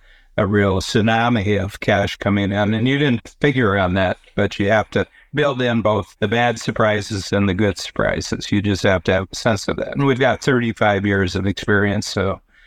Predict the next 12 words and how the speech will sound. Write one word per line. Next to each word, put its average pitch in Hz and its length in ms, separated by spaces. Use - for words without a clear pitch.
we 104 180
know 101 380
what 104 240
works. 120 460
But 143 180
I 139 80
think 233 200
the 165 140
other 190 240
thing 113 320
is 110 380
that 107 280